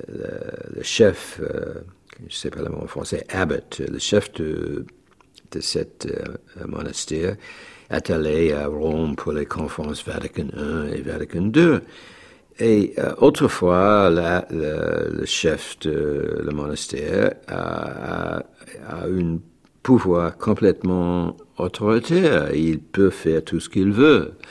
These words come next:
Mais à cause de Vatican un et deux, et aussi à cause de le mouvement de commune en Amérique, euh, dans les années soixante, euh, soixante-dix,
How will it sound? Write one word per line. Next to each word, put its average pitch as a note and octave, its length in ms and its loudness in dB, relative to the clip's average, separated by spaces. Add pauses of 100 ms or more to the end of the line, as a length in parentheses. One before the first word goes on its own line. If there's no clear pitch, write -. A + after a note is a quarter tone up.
(400)
Mais F2+ 220 4
à E2 100 2
cause G#2 380 6
de F2+ 80 -2
Vatican F2 500 0
un F2+ 420 4
et C#2+ 180 -2
deux, G2 520 8
et D#2 100 -6
aussi D#2+ 360 2
à F2+ 100 6
cause F2 420 -2
de D#2+ 300 0
le D2+ 80 -2
mouvement E2+ 400 0
de D2 80 -10
commune F#2 540 2
en D#2+ 100 0
Amérique, D#2 680 0
euh, D#2+ 220 -4
dans D2+ 140 -4
les D#2+ 220 -4
années D#2 160 -2
soixante, D2+ 880 -6
euh, A#1+ 540 -2
soixante-dix, D2+ 960 -4